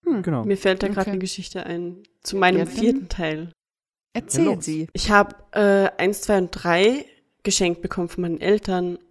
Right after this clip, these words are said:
Speaker 3: Und Teil vier war damals so neu, das war irgendwie ausverkauft oder so. Und ich hab das von unserer Nachbarin, von meiner damaligen besten Freundin
Speaker 1: Da
Speaker 3: ausgeliehen.
Speaker 1: gab es wirklich Bücherengpässe, das muss man sich
Speaker 3: Ja.
Speaker 1: überlegen.
Speaker 2: Gibt's
Speaker 1: Das ist
Speaker 2: jetzt
Speaker 1: super
Speaker 2: wieder?
Speaker 1: krass.
Speaker 3: Wir hatten nur eine
Speaker 1: Ja, ja.
Speaker 3: Buchhandlung, also ich komm vom Land.
Speaker 2: <laughs>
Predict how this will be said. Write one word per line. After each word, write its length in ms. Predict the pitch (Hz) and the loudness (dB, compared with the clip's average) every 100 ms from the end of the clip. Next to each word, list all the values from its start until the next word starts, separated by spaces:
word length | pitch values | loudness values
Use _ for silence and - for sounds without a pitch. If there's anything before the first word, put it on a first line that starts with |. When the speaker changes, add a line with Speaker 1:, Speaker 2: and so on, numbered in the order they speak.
| _ | _
Speaker 3:
Und 180 | 185 | -2
Teil 180 | - 185 | 0 0
vier 340 | 185 - 220 214 | -2 0 2 4
war 80 | 180 | 2
damals 460 | 175 180 180 180 | 2 0 -2 -4
so 100 | - | -4
neu, 440 | 175 170 165 175 208 | -4 -2 0 2 0
das 180 | 214 | -2
war 80 | - | -6
irgendwie 400 | - 202 202 - | -8 -8 -8 -6
ausverkauft 640 | - 175 - 226 - 214 220 | -2 -2 -2 -6 -2 -2 -2
oder 100 | 220 | -4
so. 100 | - | -2
Und 100 | 196 | -4
ich 80 | 190 | -4
hab 100 | 185 | -6
das 140 | 185 | -6
von 140 | - 185 | -6 -8
unserer 220 | 180 175 | -6 -4
Nachbarin, 460 | 175 - 180 185 175 | -4 -6 -6 -6 -4
von 120 | 175 | -4
meiner 160 | 170 | -4
damaligen 380 | 165 160 160 160 | -2 -4 -4 -4
besten 220 | 156 160 | -8 -10
Freundin 300 | 170 165 160 | -8 -6 -6
Speaker 1:
Da 80 | 156 | -2
Speaker 3:
ausgeliehen. 500 | 156 165 160 156 151 | -2 -2 -8 -6 -6
Speaker 1:
gab 220 | 180 190 233 | -6 -6 -6
es 160 | - | -6
wirklich 320 | 214 - 202 - | -8 -10 -16 -8
Bücherengpässe, 1120 | 220 240 - 170 - 175 170 - 185 - 175 | -8 -8 -10 -12 -10 -12 -14 -12 -14 -12 -14
das 260 | 185 190 | -12 -12
muss 200 | 208 185 | -12 -12
man 100 | - | -14
sich 60 | 175 | 2
Speaker 3:
Ja. 220 | 190 190 | 4 4
Speaker 1:
überlegen. 260 | 190 170 202 | 2 -4 -2
Speaker 2:
Gibt's 180 | 185 175 | -2 0
Speaker 1:
Das 60 | - | 0
ist 60 | |
Speaker 2:
jetzt 180 | 147 147 | 0 0
Speaker 1:
super 160 | 139 156 | 2 2
Speaker 2:
wieder? 200 | 147 120 | 4 2
Speaker 1:
krass. 180 | 113 185 | 2 4
Speaker 3:
Wir 120 | 202 | 4
hatten 220 | 214 208 | 4 2
nur 100 | 196 | 0
eine 180 | - 196 | 4 6
Speaker 1:
Ja, 100 | 226 | 6
ja. 100 | 226 226 | 6 2
Speaker 3:
Buchhandlung, 480 | - 165 165 175 - | -2 -6 -6 -8 -6
also 460 | 165 170 170 185 196 | -8 -6 -8 -8 -10
ich 100 | 185 | -8
komm 180 | 180 | -6
vom 160 | 190 185 | -2 4
Land. 280 | 226 233 220 | 4 4 2
Speaker 2:
<laughs> 1040 | 196 214 214 226 208 226 - 226 - - | 0 4 6 6 8 8 8 6 4 0